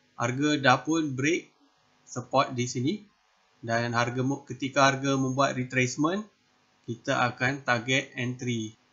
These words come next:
ha, di kawasan shadow ni. Macam ni lah.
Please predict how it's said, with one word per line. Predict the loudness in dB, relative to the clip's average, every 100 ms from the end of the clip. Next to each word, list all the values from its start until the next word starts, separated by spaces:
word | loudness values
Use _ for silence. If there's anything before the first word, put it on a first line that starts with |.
| _ _ _ _ _ _ _
ha, | -8 -6
di | -6
kawasan | 2 2 2 -2 -4 -8
shadow | -2 2 4 2 2
ni. | -2 -8 _ _ _ _ _ _
Macam | -12 -6 -4
ni | -2
lah. | -4